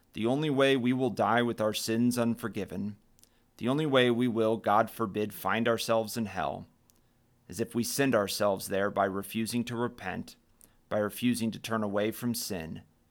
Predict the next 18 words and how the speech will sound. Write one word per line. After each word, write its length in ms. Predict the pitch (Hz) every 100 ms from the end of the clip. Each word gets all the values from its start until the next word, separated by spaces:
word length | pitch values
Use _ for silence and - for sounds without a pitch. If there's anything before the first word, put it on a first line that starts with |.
| _ _ _ -
by 80 |
refusing 540 | 101 95 - 117 104 110
to 80 | 104
go 180 | 110
to 80 | 101
confession 560 | - 107 - 92 - 95
and 140 | 92
receive 380 | 101 - - -
his 180 | - -
mercy. 520 | - - - - - _ _ _ _ _ _ _ -
If 120 | 110
that 200 | 113 113
sounds 420 | - 120 127 123
too 160 | - 123
good 200 | 127 123
to 60 |
be 120 | 117 120
true, 460 | 117 120 139 139